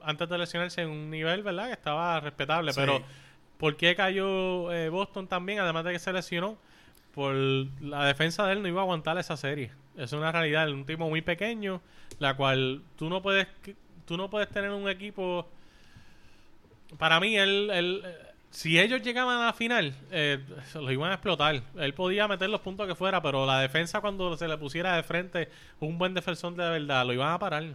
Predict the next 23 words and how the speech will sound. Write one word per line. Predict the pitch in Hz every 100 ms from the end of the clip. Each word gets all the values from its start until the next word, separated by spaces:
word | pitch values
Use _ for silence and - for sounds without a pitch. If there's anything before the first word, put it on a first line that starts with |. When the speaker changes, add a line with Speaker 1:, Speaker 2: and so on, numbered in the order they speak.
| -
Speaker 1:
completamente. | 135 131 139 170 156 165 151
De | 165
hecho, | 240 156 - - - - - _ -
llegó | 127
a | 139
pasar | 208 - 190
en | 190
ciertos | 165 170
momentos. | 165 151 156 147 107 - - - - - -
Eh, | 156 139 139 139 -
para | 151 139 139
mí, | 156 196 226 - -
Irving, | 190 214 180 160 156 - - - - -
a | 156
pesar | 139 135 135
de | 131
que | 135
nunca | 147 165
ha |
sido | 160 185
un | 190
defensor | 175 185 170 175
reconocido | 180 175 175 170 202 165 147